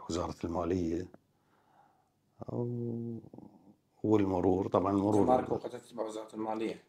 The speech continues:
Speaker 1: كانت سابقًا تتبع وزارة المالية.
Speaker 2: وكنت انت طبعًا كانت علاقات عندك، بس ما كنت تشرف على الموظفين؟
Speaker 1: لا، لا، احنا ن-، يعني مثل ما تقول نصير لهم، يعني نقدم لهم،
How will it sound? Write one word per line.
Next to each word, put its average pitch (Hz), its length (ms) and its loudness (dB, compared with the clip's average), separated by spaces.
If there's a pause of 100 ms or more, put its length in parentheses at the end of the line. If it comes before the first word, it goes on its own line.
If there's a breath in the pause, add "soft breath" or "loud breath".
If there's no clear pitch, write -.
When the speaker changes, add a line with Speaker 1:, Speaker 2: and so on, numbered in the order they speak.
(140)
Speaker 1:
كانت 110 360 6
سابقًا 98 440 2
تتبع 92 340 0
وزارة 87 380 -2
المالية. - 400 -14 (1120)
Speaker 2:
وكنت 117 880 -14 (100)
انت 113 140 -16
طبعًا 120 220 -14 (200)
كانت 143 200 6
علاقات 147 480 8
عندك، - 280 -6
بس - 180 -10
ما 151 100 8
كنت 156 240 0
تشرف 135 320 -8
على 113 200 -10
الموظفين؟ 107 720 -10
Speaker 1:
لا، 117 380 12
لا، 98 280 8 (100)
احنا 127 320 10
ن-، 117 200 10
يعني 113 220 8
مثل 107 160 4
ما 110 80 10
تقول 123 420 12
نصير 113 280 10
لهم، 113 600 8 (180)
يعني 101 300 4
نقدم 107 580 8
لهم، 117 460 8